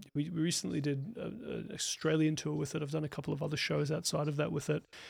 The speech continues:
and it's really just, um, I mean, it's, it's the next generation of the stuff. You know, it gets me really excited as kind of a nerd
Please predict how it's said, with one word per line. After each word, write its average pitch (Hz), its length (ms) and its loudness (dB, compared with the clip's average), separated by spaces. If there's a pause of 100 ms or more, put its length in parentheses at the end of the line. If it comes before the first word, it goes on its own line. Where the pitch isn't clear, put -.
(300)
and 151 120 8
it's 151 160 4
really 240 300 6
just, 160 400 6
um, 143 420 2
I 165 60 8
mean, 165 100 10
it's, 175 100 4
it's 180 220 4
the 170 140 8
next 165 240 4
generation 151 560 4
of 143 80 -2
the 151 80 -2
stuff. - 420 0
You 151 60 2
know, 147 80 0
it 156 80 -4
gets 160 200 6
me 151 120 6
really 156 240 8
excited 147 520 2
as 139 120 2
kind 147 180 0
of 139 80 -2
a 135 40 0
nerd 147 580 8